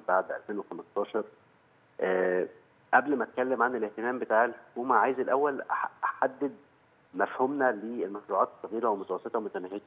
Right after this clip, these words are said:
الصغر. واللي عرفها البنك المركزي بتعريف موحد هو إن المشروعات اللي بتبدأ حجم مبيعاتها حتى مليون جنيه بتعتبر مشروعات متناهية الصغر. المشروعات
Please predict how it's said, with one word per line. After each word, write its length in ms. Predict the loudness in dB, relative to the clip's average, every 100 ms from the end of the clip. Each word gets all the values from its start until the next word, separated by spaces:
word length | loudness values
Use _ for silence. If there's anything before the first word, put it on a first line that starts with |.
| _
الصغر. 260 | -4 -4 -6 _ _ _ _ 0
واللي 600 | 2 2 -2 -4 -4 -2
عرفها 420 | 2 4 4 0
البنك 280 | -6 -6 -6
المركزي 400 | -8 -8 -8 -10
بتعريف 320 | -6 -6 -6 -6
موحد 420 | 0 0 2 0 0 -8 -2
هو 280 | 0 0 -2 -8
إن 200 | -10 -8 -12 -12
المشروعات 520 | -10 -10 -2 4 4 2
اللي 100 | -4 -10
بتبدأ 380 | -4 -2 0 -2
حجم 240 | -2 -2
مبيعاتها 500 | -2 0 0 -2 -10 -10 _ _ _
حتى 200 | 0 0
مليون 400 | -2 -2 -2 -4
جنيه 240 | -4 -4 -4
بتعتبر 480 | -4 -2 0 2 0
مشروعات 420 | -2 0 0 0
متناهية 380 | -6 -8 -6 -8 -6
الصغر. 280 | -2 0 0 -4 -20 _ _ -12
المشروعات 300 | -4 2 2